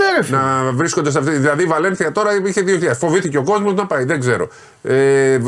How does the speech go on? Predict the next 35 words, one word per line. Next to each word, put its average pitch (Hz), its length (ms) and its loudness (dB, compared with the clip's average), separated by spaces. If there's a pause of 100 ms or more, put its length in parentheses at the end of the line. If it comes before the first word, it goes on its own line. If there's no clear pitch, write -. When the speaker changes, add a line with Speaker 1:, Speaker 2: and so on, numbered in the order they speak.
Speaker 2:
φοβήθηκαν 160 440 0
την 143 100 -2
ταλαιπωρία, 151 580 0
δεν 170 140 -2
ξέρω. 123 300 0
Αλλά 139 140 0
δεν 156 120 -2
μπορεί 143 180 -2
να 113 100 0
γίνεται 92 300 -4
αυτό. - 200 -10 (260)
Ας - 180 -4
πάρουν 156 240 0
μια 143 140 0
απόφαση. 123 460 -6
Ας 107 140 -4
μην 127 140 0
παίζει 123 220 0
για 107 140 -2
λίγο. 117 320 -2 (120)
Ας 95 200 -6
παίζει 135 440 0 (420)
Speaker 1:
Όχι, 285 280 0
θα 190 100 0
σου 170 120 -6
πει, 262 120 0
ξέρεις 165 280 -2
τι. 160 320 0 (240)
Το 180 120 -2
λέω 208 220 4
τώρα, 190 260 -2
ξέρεις, 160 240 -6
θα 147 60 -6
σου - 80 -14
πει. 151 360 0